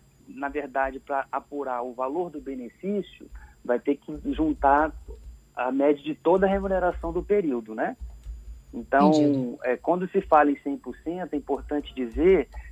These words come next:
Speaker 1: que isso não significa a chamada integralidade.
Speaker 2: Uhum.
Speaker 1: Integralidade
Speaker 2: Tem que fazer a conta.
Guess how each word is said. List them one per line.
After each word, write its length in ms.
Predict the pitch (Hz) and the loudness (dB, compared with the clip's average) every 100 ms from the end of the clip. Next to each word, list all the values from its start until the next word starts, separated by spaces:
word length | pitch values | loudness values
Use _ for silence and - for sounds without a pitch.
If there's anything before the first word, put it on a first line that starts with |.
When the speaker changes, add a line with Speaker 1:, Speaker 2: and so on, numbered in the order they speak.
| - | -8
Speaker 1:
que 80 | 147 | -8
isso 180 | - 156 | -4 -2
não 180 | 160 202 | 0 -2
significa 680 | - 185 196 180 165 180 185 | -4 -6 -4 -6 -6 -4 -4
a 20 | |
chamada 380 | 180 170 170 190 | -2 2 2 0
integralidade. 880 | 185 202 190 190 240 185 117 107 - - - - - - - _ 196 | -2 -2 0 -2 0 2 2 -2 -10 -12 -12 -14 -18 -20 -20 _ 0
Speaker 2:
Uhum. 380 | 202 170 160 214 | 0 -2 -6 -4
Speaker 1:
Integralidade 400 | 165 175 160 147 | -2 0 0 4
Speaker 2:
Tem 120 | 214 | 4
que 60 | 247 | 4
fazer 160 | 226 | 4
a 100 | 160 | 6
conta. 480 | 185 143 151 151 | 4 2 0 -4